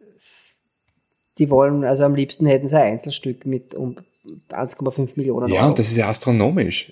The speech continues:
Speaker 2: Ich mein,
Speaker 1: Ja,
Speaker 2: auch,
Speaker 1: das
Speaker 2: auch Porsche, so ein klassischer neun vierzehn, äh, der V W Porsche. Ja, das war damals ein günstiges, geil zu fahrendes Auto. Auch
Speaker 1: Das
Speaker 2: okay.
Speaker 1: man auch damals nicht akzeptiert hat.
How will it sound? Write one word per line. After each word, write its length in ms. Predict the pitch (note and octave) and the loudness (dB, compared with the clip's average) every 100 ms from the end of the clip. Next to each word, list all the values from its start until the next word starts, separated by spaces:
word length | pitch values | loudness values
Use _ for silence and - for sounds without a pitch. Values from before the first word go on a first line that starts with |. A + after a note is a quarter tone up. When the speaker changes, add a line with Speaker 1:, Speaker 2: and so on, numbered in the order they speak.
| - | -10
Speaker 2:
Ich 100 | A2 | -2
mein, 240 | G#2+ A2 - - - | -2 -2 -8 -20 -4
Speaker 1:
Ja, 260 | C#3 D3+ | 2 4
Speaker 2:
auch, 160 | F3 A#2+ | 4 2
Speaker 1:
das 80 | - | 0
Speaker 2:
auch 200 | B2 - | 0 2
Porsche, 320 | G2 E3+ C#3+ | 0 2 0
so 140 | - | 2
ein 140 | A#2 A#2 | 0 0
klassischer 400 | - B2+ C#3+ D3+ | -4 -4 -4 -2
neun 320 | B2 A2 D3 | 0 0 -2
vierzehn, 640 | - C#3 D3+ - D3+ D3 - _ _ _ _ | -2 -2 -2 0 -2 -2 -8 _ _ _ _
äh, 260 | A2 G#2+ G#2 | 2 2 2
der 320 | A2 A2 D2 | 2 2 2
V 220 | - G#2+ | 0 2
W 100 | D3+ | 2
Porsche. 560 | F#3+ G2 F#2+ - G2+ - _ _ _ _ - | 2 -2 -2 -4 -4 -6 _ _ _ _ -6
Ja, 100 | A2+ | -2
das 160 | C#3+ B2+ | -2 -2
war 100 | B2+ | -2
damals 400 | G2 A#2 D3+ A#2 | -2 -2 -2 0
ein 360 | A2+ A2 - _ _ _ _ - | -2 -2 -6 _ _ _ _ 0
günstiges, 760 | E3 G3 - D#3 D#3 - - _ _ _ _ _ _ - | 0 0 -2 0 0 -4 -16 _ _ _ _ _ _ -6
geil 220 | - C#3 | -2 -2
zu 140 | - - | -4 -4
fahrendes 420 | G#2 G#2+ A#2+ B2 | -2 0 0 0
Auto. 400 | G#2 G2+ F#2+ F#2+ - - _ | -2 0 -2 -2 -8 -20 _
Auch 280 | - A2+ - | 0 0 0
Speaker 1:
Das 80 | A2 | 0
Speaker 2:
okay. 180 | B2+ | 4
Speaker 1:
man 100 | C3+ | 4
auch 40 | - | 4
damals 420 | F3+ E4+ F3 - | 2 4 0 0
nicht 220 | D#3 D3 | -4 -2
akzeptiert 480 | C3+ - - C3 B2 | -6 -8 -10 -10 -8
hat. 240 | A2+ - | -12 -18